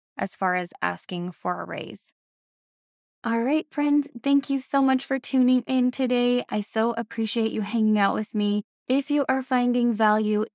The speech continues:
in these episodes, I am going to encourage you to come join our group over on LinkedIn.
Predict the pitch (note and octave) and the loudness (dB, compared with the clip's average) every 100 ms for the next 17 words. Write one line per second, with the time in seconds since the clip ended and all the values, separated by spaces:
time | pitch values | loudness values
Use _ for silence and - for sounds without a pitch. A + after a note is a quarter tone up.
0 | - C#4+ D#4 D4+ D#4+ A#3 A3 A#3+ A#3+ - | 0 4 6 4 2 -2 0 0 0 -4
1 | - G#3+ A3 - G#3 G#3 G#3 - _ _ | -4 -2 -2 -2 -2 0 -2 -8 _ _
2 | G#3 G#3+ C4+ D4 - B3 A3+ A3+ A3+ A3 | -4 -2 -2 -2 -4 -4 -2 0 0 -2
3 | A3+ G#3 G#3+ G#3+ G3 G#3 G#3 G#3 _ _ | -4 -4 -2 -2 -2 -2 -4 -4 _ _
4 | - A#3+ - - B3 D4+ E4+ B3+ A#3+ A#3+ | -6 -6 -4 -2 2 2 2 2 2 2
5 | A#3+ - - G#3 G3+ G3 - G3+ G3 - | -2 -4 -4 0 0 -2 -2 -2 -2 -2
6 | G#3 G#3 B3 B3+ G#3+ G#3 G#3 F#3+ G3 - | -2 0 0 0 2 2 2 0 -2 -4
7 | F3 E3+ | -4 -4